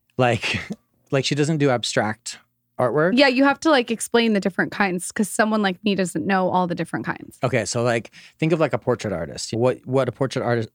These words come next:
Speaker 1: artist does is they take either a person, like, you, you're sitting here and I draw a picture and it's of you.
Speaker 2: Okay.
Speaker 1: Right? That's figurative, meaning that, like, you can see what the art is.
Speaker 2: Okay.
Speaker 1: Abstract art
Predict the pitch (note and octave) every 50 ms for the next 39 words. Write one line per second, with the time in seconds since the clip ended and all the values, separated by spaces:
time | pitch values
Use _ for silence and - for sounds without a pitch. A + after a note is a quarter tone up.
0 | - A2 A2 G#2+ A2 - - - G2+ G#2 A2+ A#2+ A#2 A2 G2+ - G2+ F#2+ - A2
1 | A2 G2 - G2+ G#2+ F#2 F#2 F2+ F2+ - - A2 G#2+ - - C#3 C3+ B2 G#2 G2
2 | G2+ - - - A2+ A#2 A#2 A2+ A#2 - - A#2 A#2 A2 - B2 A2 G#2+ G#2 G#2
3 | G#2+ A#2 A#2+ G#2+ A2 A2 G#2+ G#2+ F#2+ A2 G#2 F#2 G2 G2+ - _ _ _ _ -
4 | - - G#2+ F#2+ - - B2 C3+ C#3 - G2+ G2 F#2 - - - G#2 F#2+ F2+ F2+
5 | E2+ D2 B1 A#1+ - - - _ - C#4 - - G3+ F3+ B3 - _ _ - G2
6 | G2 G#2+ G2 A#2 A2+ - - B2 G#2+ F2 G2+ F2 C#2 A#1+ A#1 E2 - _ _ -
7 | - - - - - _ _ - C3+ B2+ A#2+ A#2 A2+ A2 A2+ A2 G#2 G#2+ G#2+ G#2+
8 | G2+ - - _ - - A#2+ A#2 A2 G#2+ - - A2 G#2 - - - B2+ B2 A#2
9 | A2+ A2+ - _ _ - A2 G#2+ - F#2 F2 - G#1+ - - - - - - _
10 | _ _ _ - A#3 G#3+ A#3 C4+ - _ _ - A#2 A#2+ - - - D#3 D3+ D#3
11 | D#3+ - - - - A2+ G#2+ A2 A#2 C3 C#3+ G#2